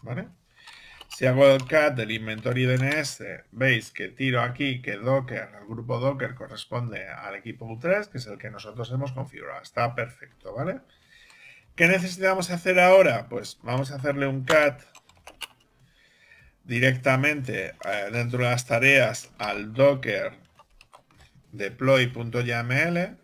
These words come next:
¿vale? Y fijaos lo que nos encontramos, ¿vale? Lo que vamos a utilizar es el módulo que os había dicho, ¿vale? Y la instalación y la configuración del módulo.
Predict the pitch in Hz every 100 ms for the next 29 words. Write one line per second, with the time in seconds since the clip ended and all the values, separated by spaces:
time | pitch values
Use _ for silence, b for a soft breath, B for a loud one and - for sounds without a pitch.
0 | _ 123 127 180 285 _ _ B B B
1 | B B B B B _ - 143 156 175
2 | - - 131 123 135 135 135 131 123 120
3 | 120 107 98 95 95 107 117 160 185 135
4 | - _ 127 135 127 151 160 165 170 170
5 | 160 180 202 190 - 117 120 127 127 123
6 | 123 113 - 107 107 101 98 98 - 110
7 | 151 160 107 104 98 104 104 - 123 127
8 | 127 123 127 127 131 123 123 165 170 170
9 | 117 104 98 95 92 127